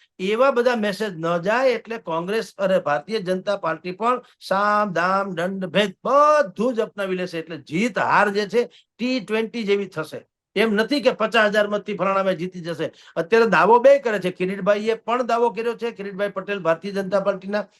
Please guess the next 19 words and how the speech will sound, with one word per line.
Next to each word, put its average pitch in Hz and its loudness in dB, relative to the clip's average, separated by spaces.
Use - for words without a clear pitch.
એણે 175 2
દાવો 202 6
કર્યો 202 -2
છે 202 -4
કે 190 -6
હું 190 -2
કાંઈ 190 0
નહીં 208 0
તો 202 -2
પણ 190 -2
પચીસ, 185 -8
પચાસ 185 -2
હજાર 185 2
મતથી 180 -2
જીતીશ. 185 -6
ગોપાલ 233 6
પણ 190 4
એવું 185 6
કે 147 -2